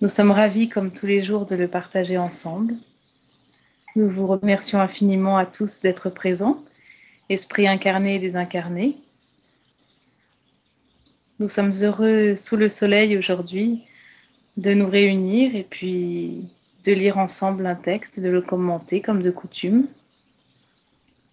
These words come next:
Nous espérons que vous serez tous, euh,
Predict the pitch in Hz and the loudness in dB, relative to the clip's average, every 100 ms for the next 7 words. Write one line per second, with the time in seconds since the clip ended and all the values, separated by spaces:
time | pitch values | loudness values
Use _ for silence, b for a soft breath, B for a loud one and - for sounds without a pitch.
0 | - 208 214 208 208 196 214 208 196 180 | 0 4 4 2 2 2 0 0 0 2
1 | 175 170 165 - B B B B B B | 0 -2 -6 -12 B B B B B B
2 | _ 208 196 202 190 - 214 - - 185 | _ -6 -4 -4 -6 -6 -8 -6 -4 -2
3 | 175 165 165 | -2 -4 -8